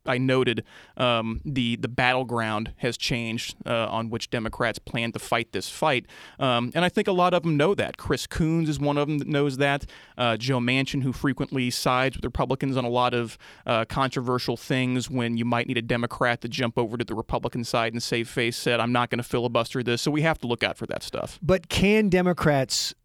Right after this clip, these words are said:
Speaker 2: decline to filibuster with all the pressure they're getting from the grassroots?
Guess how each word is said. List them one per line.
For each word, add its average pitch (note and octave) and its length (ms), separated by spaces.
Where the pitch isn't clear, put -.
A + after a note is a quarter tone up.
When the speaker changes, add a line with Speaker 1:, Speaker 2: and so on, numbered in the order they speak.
Speaker 2:
decline D3+ 540
to C#3 120
filibuster A2 540
with A2+ 160
all C#3 220
the C3+ 100
pressure C#3+ 460
they're A2 140
getting A2+ 380
from A2 180
the G#2+ 80
grassroots? A2+ 680